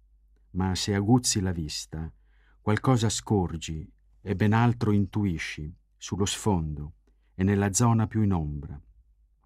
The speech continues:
Le porte spalancate con violenza, gli armigeri che fanno irruzione, lo strazio delle madri a cui strappano i figli dal grembo, gli infanti riversi al suolo a braccia aperte,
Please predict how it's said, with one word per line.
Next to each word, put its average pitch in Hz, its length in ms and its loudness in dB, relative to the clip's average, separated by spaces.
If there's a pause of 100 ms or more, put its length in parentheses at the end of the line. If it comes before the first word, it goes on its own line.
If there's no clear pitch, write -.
(140)
Le 98 240 0
porte 107 600 0
spalancate 95 800 0
con 92 180 0
violenza, 87 720 -2 (540)
gli 92 120 -2
armigeri 107 640 6
che 104 120 0
fanno 110 340 2
irruzione, 95 880 -2 (420)
lo 92 160 0
strazio 117 680 2
delle 92 260 2
madri 113 540 2 (300)
a 92 140 -2
cui 104 200 -2
strappano 110 640 0
i 92 80 2
figli 104 380 0
dal 95 200 0
grembo, 78 680 -4 (380)
gli 90 160 -4
infanti 98 1040 0
riversi 101 540 -2
al 95 100 -2
suolo 82 540 -2
a 80 40 -4
braccia 92 380 -2
aperte, 82 680 -6